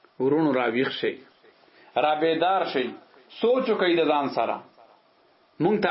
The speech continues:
ازادي نه ده میلاو، نن مونږ خوشحالي نشو کولی. مونږ خو نن د غلامانو غلامان ګرځېدلي یو. زمون چې کم اهم مقاصد وو، لوی مقصد چې د لا اله الا الله وو، هغه د لا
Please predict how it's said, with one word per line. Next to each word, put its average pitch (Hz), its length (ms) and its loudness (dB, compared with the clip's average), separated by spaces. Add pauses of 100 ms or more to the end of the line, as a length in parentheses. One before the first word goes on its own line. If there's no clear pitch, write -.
(120)
ازادي 151 320 0
نه 165 180 2
ده 175 60 2
میلاو، 120 420 0 (720)
نن 220 200 2 (100)
مونږ 226 180 2
خوشحالي 170 400 0
نشو 247 340 0
کولی. 147 400 2 (680)
مونږ 277 200 2
خو 202 120 2
نن 254 240 2
د 214 120 2
غلامانو 196 600 2
غلامان 190 500 2
ګرځېدلي 151 560 2
یو. 113 100 0 (1000)
زمون 247 340 0
چې 214 160 2
کم 240 140 2 (140)
اهم 226 340 0
مقاصد 196 580 0
وو، 131 140 2 (440)
لوی 302 680 2
مقصد 233 540 0
چې 202 120 -2
د 196 160 4
لا 208 80 4 (120)
اله 190 200 2 (140)
الا 175 180 6
الله 165 280 4
وو، 131 120 2 (200)
هغه 196 200 0
د 185 120 2
لا 190 60 2